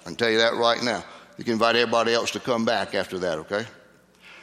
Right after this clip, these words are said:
So how does that affect your commitment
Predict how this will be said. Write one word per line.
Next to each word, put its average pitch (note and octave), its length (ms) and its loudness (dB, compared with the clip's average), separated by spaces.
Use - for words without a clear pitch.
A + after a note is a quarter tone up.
So A#2 320 0
how F#3 220 4
does G#3+ 160 2
that F#3 180 4
affect D#3+ 320 2
your D3+ 120 -2
commitment D#3 520 -2